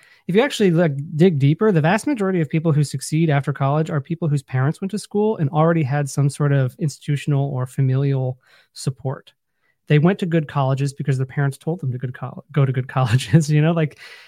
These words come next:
they knew how to navigate the scholarship market. You know,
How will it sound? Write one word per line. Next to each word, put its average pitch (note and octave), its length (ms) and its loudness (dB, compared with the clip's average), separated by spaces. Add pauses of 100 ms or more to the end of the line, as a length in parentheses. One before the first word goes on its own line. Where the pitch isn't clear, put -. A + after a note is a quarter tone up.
(120)
they F3 200 4
knew F#3 320 6
how E3+ 240 0
to - 220 -4
navigate D#3 640 0
the D3+ 80 2
scholarship E3+ 760 -2
market. C3+ 500 -4 (420)
You E3 100 2
know, D#3 80 0